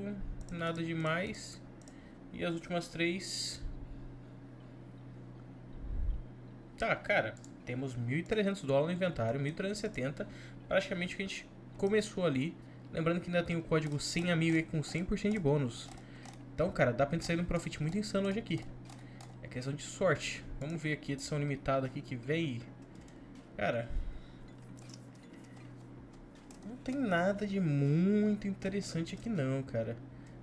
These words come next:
Tem a caixinha do The Last of Us. Mas nada muito interessante não, velho.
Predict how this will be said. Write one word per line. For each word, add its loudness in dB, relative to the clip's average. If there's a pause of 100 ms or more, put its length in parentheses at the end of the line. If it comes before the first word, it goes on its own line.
(120)
Tem 4
a 4
caixinha 0
do 2
The -2
Last 0
of -8
Us. -2 (2000)
Mas -8
nada 0
muito 0
interessante -2
não, -2
velho. -6